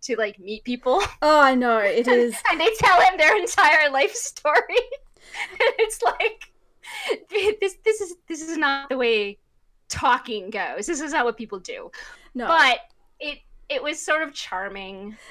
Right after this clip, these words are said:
Speaker 1: It was, it, it wasn't annoying.
Speaker 2: It was
Speaker 1: So.
Speaker 2: very piloty in the way that Caretaker was not.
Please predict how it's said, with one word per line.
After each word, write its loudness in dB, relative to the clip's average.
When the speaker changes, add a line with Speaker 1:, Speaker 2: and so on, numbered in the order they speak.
Speaker 1:
It -6
was, -2
it, -6
it -2
wasn't -2
annoying. -8
Speaker 2:
It -4
was -4
Speaker 1:
So. -2
Speaker 2:
very -2
piloty -6
in -10
the -12
way -10
that -10
Caretaker -6
was -12
not. -10